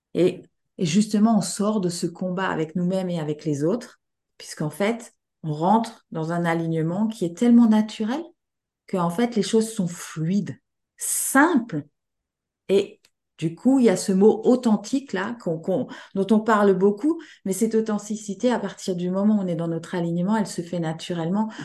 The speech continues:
Souvent, on nous demande une définition de cette authenticité, mais en fait, ça vous, il y a que vous qui connaissez vos propres définitions de cette authenticité. Et justement,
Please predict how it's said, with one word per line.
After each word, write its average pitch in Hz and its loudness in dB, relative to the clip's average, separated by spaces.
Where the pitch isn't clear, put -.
Souvent, 254 6
on 247 8
nous 220 10
demande 220 8
une 208 8
définition 226 2
de 247 -8
cette 220 -6
authenticité, 196 -2
mais 190 -2
en 160 -4
fait, - -10
ça 185 -2
vous, 185 -4
il - -12
y 165 0
a 156 -2
que 175 -4
vous 180 0
qui 175 -10
connaissez 196 0
vos 175 0
propres 202 -4
définitions 170 -4
de 175 -18
cette 175 -10
authenticité. 170 -8
Et 170 0
justement, 185 0